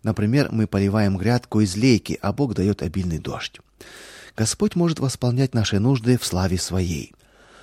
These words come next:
Он многих больных исцелял и восполнял утраченное по богатству милости Своей. А вот когда Он медлил с выздоровлением Лазаря,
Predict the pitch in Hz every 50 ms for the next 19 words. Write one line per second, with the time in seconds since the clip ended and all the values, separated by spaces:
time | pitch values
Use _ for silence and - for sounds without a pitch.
0 | - - - 131 135 139 147 165 196 202 165 151 135 98 95 113 117 127 139 156
1 | 147 - - 104 - - - 107 101 113 147 147 - - - 110 92 98 - -
2 | - 95 92 98 104 123 123 120 - - 101 - - 107 110 113 - - 107 104
3 | 107 104 98 - 90 82 82 82 80 - 87 101 101 - - - 104 107 117 135
4 | 143 110 92 87 - - 82 - - 82 90 85 80 76 62 - - - - -
5 | - - - - - - - - 123 143 156 - - 147 143 156 147 - - 143
6 | 131 135 143 151 151 113 101 107 98 - - - 98 107 101 92 104 104 107 107
7 | 113 131 127 107 98 98 87 82 95 127 160 160 135 131 113 104 80